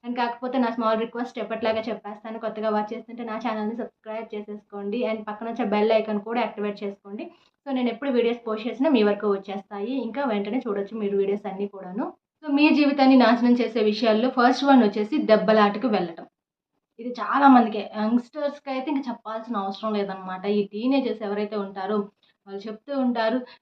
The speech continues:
"మేము ఏదైనా అన్నా సరే మేము ఎందుకు సైలెంట్‌గా ఉండాలి, మేము ఎందుకు కామ్‌గా ఉండాలి, so మాది ఉడుకు రక్తం కదా, so మా బ్లడ్ అలా ఫామ్ అయిపోతూ ఉంటుంది, ఎవరన్నా ఏదన్నా అంటే మేము అస్సలు ఊరుకోము, అస్సలు ఒప్పుకోము" అని చెప్పేసి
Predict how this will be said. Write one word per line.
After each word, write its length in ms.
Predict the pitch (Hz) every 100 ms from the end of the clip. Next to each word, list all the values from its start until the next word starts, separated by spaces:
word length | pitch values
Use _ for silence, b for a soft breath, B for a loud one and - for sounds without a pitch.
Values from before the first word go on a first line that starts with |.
| 214
"మేము 180 | 240
ఏదైనా 340 | 247 226 233 233
అన్నా 300 | 214 240 277
సరే 280 | 269 247 269
మేము 240 | 233 220
ఎందుకు 280 | 208 240 320
సైలెంట్‌గా 560 | 277 247 247 254 247 233
ఉండాలి, 460 | 226 226 226 233
మేము 240 | 254 220 208
ఎందుకు 300 | 240 285 302
కామ్‌గా 400 | 262 247 247 240
ఉండాలి, 440 | 226 226 220 220 247 - _ _ _
so 200 | 254 247
మాది 260 | 214 208 208
ఉడుకు 240 | 208 240
రక్తం 380 | 247 240 - 214
కదా, 280 | 208 190 185 202 -
so 220 | 220 208
మా 160 | 196 190
బ్లడ్ 360 | 190 214 214
అలా 300 | 208 180 226 254 269 269 269 254 240 233
ఫామ్ 220 | 220 233
అయిపోతూ 460 | 240 233 220 233
ఉంటుంది, 420 | 220 214 214 202 196
ఎవరన్నా 420 | 190 208 220 247
ఏదన్నా 320 | 247 226 220
అంటే 160 | 214 247
మేము 260 | 233 208 202
అస్సలు 380 | 240 - 285
ఊరుకోము, 420 | 247 240 - 208 196
అస్సలు 360 | 214 - 262
ఒప్పుకోము" 460 | 214 - - 214 208
అని 160 | 196
చెప్పేసి 380 | 202 - 196 247